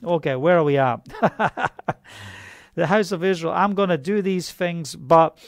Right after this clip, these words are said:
for the sake of my holy name, which you have profaned among the nations where you have gone, I will show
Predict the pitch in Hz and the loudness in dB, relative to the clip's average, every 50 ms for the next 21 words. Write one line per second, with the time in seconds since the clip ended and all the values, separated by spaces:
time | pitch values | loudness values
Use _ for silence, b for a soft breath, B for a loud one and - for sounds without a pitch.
0 | b b b b b _ _ _ - - 180 175 160 151 147 131 - - - - | b b b b b _ _ _ -4 2 2 2 4 4 0 0 0 -4 -4 0
1 | - 214 214 214 202 - 196 170 127 127 151 170 202 220 226 226 220 196 156 170 | 0 0 0 0 -2 -2 -2 -2 -2 -2 2 4 6 6 6 6 4 2 2 0
2 | 190 180 165 151 143 147 143 135 131 131 143 135 160 175 - - 180 202 208 175 | 0 2 0 0 0 0 -2 -2 -2 -2 0 0 0 0 0 -2 -2 0 2 4
3 | 180 190 180 _ - 170 156 - - 196 196 196 190 180 160 151 147 160 175 175 | 4 2 2 _ -2 -2 -2 -2 0 0 0 0 0 0 0 0 2 4 2 2
4 | 165 151 147 151 165 180 196 196 - - 151 135 127 117 - - _ _ _ _ | 2 -2 -4 -2 0 0 0 -2 -2 -6 -6 -6 -6 -10 -12 -16 _ _ _ _
5 | _ _ _ _ _ - 120 143 151 160 156 160 175 170 156 139 - - 170 165 | _ _ _ _ _ -10 -2 2 4 4 4 4 4 4 4 2 2 4 4 6
6 | 165 156 135 104 B B B B B B B B 175 202 202 202 190 175 147 127 | 6 6 2 0 B B B B B B B B 6 6 6 6 6 4 2 0
7 | - - - - 226 226 226 220 214 196 180 175 175 175 175 175 | -4 -8 -6 0 4 6 6 6 6 8 8 8 6 6 4 0